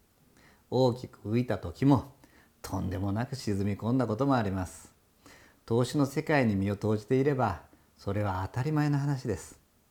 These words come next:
その僕が金融業界の広大な海で様々な経験をしながら、その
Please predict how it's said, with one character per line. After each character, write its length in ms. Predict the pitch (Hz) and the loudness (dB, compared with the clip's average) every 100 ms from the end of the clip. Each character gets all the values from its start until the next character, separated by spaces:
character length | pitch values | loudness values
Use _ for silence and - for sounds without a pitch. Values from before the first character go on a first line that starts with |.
| _ _ - | _ _ -14
そ 180 | - 151 | -4 -2
の 120 | 175 | 0
僕 240 | 190 180 | 0 2
が 280 | 143 120 - - - _ - | 2 2 0 -10 -20 _ -4
金 240 | 113 127 | 2 6
融 160 | 139 131 | 6 6
業 220 | 139 143 | 4 2
界 240 | 127 110 | 2 2
の 260 | 101 98 92 - - - | 2 0 -4 -10 -20 -2
広 280 | 107 113 | 2 4
大 220 | 123 131 131 | 6 4 4
な 140 | 123 | 4
海 240 | 139 156 | 2 2
で 200 | 127 92 - _ _ | 0 -2 -6 _ _
様 360 | - 95 104 | -12 -4 0
々 260 | 127 147 127 | 2 2 2
な 120 | 95 | -2
経 300 | - - 107 | -4 -2 -2
験 240 | 107 120 113 | 0 0 0
を 60 | |
し 180 | 110 104 | -2 -2
な 120 | 123 | 0
が 120 | 151 139 | 0 0
ら、 220 | 98 - - - _ - | -2 -6 -16 -20 _ -14
そ 180 | - | -6
の 100 | 101 | -6